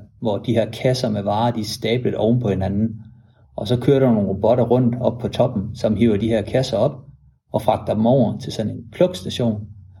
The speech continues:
hvor der så står en medarbejder, øh, og venter. Og det er det, man kalder sådan et goods to person, øh, lagersystem.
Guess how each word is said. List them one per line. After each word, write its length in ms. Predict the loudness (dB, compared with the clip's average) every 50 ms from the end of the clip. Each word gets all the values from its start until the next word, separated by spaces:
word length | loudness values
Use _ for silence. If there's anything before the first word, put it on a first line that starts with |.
| -20 _ -2
hvor 140 | 0 0 0
der 80 | 0 0
så 120 | -4 -4
står 360 | -4 0 2 2 2 2 2
en 60 | 0 -2 -6 -6 -2 0
medarbejder, 600 | 2 4 4 4 2 2 2 0 0 0 -2 -4 -8 -8 -6 -4
øh, 220 | -2 -2 -2 -2 -2
og 140 | -2 0 2
venter. 300 | 2 4 4 2 2 -2 -4 -8 -12 -14 -16 -18 -20 -20 -20 -20 -16 -6
Og 60 | -2
det 60 | 0
er 40 | 2
det, 100 | 4 4
man 180 | 4 4 2 0
kalder 220 | -2 -2 -2 -2
sådan 240 | 0 0 0 0 0
et 80 | -2 -8 -14 -16 -2
goods 300 | 0 0 0 0 -2 -8
to 140 | -8 -10 -12
person, 460 | -2 0 0 2 2 0 -2 -2 -4
øh, 540 | -6 -6 -4 -4 -2 -2 -2 -2 -4 -4 -6 -8 -10 -4
lagersystem. 720 | -2 0 0 0 -2 -4 -10 -10 -6 -4 -4 -4 -4 -6